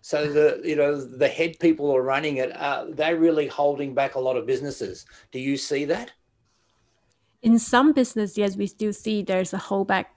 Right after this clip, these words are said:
Speaker 2: um, based on management level. And in s-, different part of the business, there's also where people are more open to ideas, more open to, uh, change, embracing the change, more adaptive than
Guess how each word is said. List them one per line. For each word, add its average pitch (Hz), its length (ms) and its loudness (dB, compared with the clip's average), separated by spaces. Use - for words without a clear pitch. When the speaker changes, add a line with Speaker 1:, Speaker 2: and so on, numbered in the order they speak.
Speaker 2:
um, 180 240 0
based 190 240 -2
on 180 200 -4
management 190 460 -4
level. 202 420 -4
And 208 180 2
in 202 380 2
s-, - 140 -10
different 240 340 2
part 247 220 2
of 240 100 -2
the 202 80 -4
business, 202 560 -4
there's 202 280 2
also 196 600 -2
where 196 300 2
people 202 320 -6
are 180 120 -4
more 196 340 0
open 208 380 0
to - 180 -4
ideas, 190 460 -2
more 196 260 -2
open 190 360 -4
to, 185 380 -8
uh, 190 200 -6
change, 214 800 0
embracing 226 460 6
the 208 100 2
change, 202 360 -2
more 202 380 0
adaptive 190 440 -2
than 185 340 -4